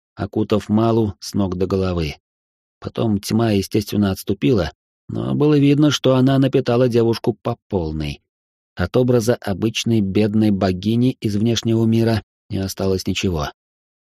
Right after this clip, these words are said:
Смерть стала и одеждой Малы, добавив ей стильного кожаного антуража, и ее силой, столкнувшись и с хаосом Найто,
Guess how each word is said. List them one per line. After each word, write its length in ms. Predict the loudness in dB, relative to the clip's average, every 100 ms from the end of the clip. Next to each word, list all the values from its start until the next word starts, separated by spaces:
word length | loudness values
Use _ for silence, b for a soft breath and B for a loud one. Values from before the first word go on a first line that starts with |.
| _
Смерть 560 | -4 0 0 0 -6 -14 _
стала 320 | -10 -2 -2
и 240 | -2 -4 -6
одеждой 540 | -4 0 0 0 2
Малы, 400 | 2 2 2 0 -2 _ _
добавив 520 | -4 0 2 2 0
ей 180 | 2 0
стильного 560 | 0 -2 2 2 2 2
кожаного 500 | 0 0 2 2 0
антуража, 640 | -2 -2 0 2 2 0 -2 _ _ _
и 80 | 0
ее 340 | 2 2 2
силой, 520 | 0 0 2 2 0 -4 _
столкнувшись 840 | -10 -4 -4 0 -2 0 -2 -4 -4
и 80 |
с 120 | -6 -4
хаосом 640 | -2 0 0 -2 -2 -2
Найто, 460 | 0 -2 0 0